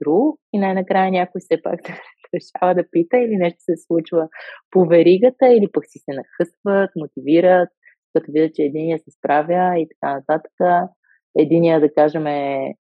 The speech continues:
а, е по-вещ в, а, Google календар, инвайтите, които праща, другия сега не е пращал, пък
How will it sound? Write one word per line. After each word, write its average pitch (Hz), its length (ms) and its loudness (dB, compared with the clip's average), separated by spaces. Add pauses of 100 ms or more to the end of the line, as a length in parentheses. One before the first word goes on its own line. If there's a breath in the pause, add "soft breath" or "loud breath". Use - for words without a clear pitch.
(260)
а, 143 580 2
е 147 40 -2 (100)
по-вещ 151 520 2
в, 143 140 -8 (220)
а, 143 260 0
Google 147 380 0
календар, 139 540 -2
инвайтите, 139 720 -6
които - 300 -12
праща, 160 680 -2
другия 143 540 -2 (240)
сега 131 380 -2
не 123 300 -4
е 156 100 -4
пращал, 151 680 0
пък 131 140 -4